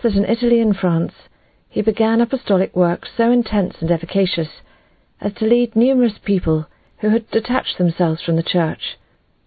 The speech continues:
to retrace their steps. Anthony was also among the first theology teachers of the Friars Minor,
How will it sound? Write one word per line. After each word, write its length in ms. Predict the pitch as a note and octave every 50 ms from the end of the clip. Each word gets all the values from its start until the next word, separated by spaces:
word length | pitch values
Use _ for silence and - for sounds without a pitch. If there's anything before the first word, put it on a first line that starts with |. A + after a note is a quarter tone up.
| _
to 140 | - - G3
retrace 460 | A3+ B3 A#3+ - - F#3 E3+ D#3+ - -
their 160 | - E3 D#3+ - -
steps. 300 | - F#3+ F3 F3 - - - - - - _ _ _ _ _ _ _ _ _ _ _ _ _ _ _ _ _ _ _ _ _ _ _ _ _ _ _ _ _ _ _ _ _ -
Anthony 320 | G3 G#3 G3 G3+ G#3 A3 A3
was 160 | A3+ A#3 A3
also 300 | A#3 C4+ C#4 C4 - F3+
among 360 | E3+ E3 E3+ F3 E3+ F3 F3
the 100 | F3+ F#3+
first 260 | - A#3 B3 C4 B3 - -
theology 400 | A3 G#3+ G#3 G3+ F#3 F3 - E3
teachers 460 | - - F3 F3+ - - G3 F#3+ -
of 80 | F#3 F3+
the 80 | F3+
Friars 340 | - - E3 D#3 D#3+ D#3+ -
Minor, 400 | F3+ F#3 F#3 F3+ D#3 D#3 D#3 D#3+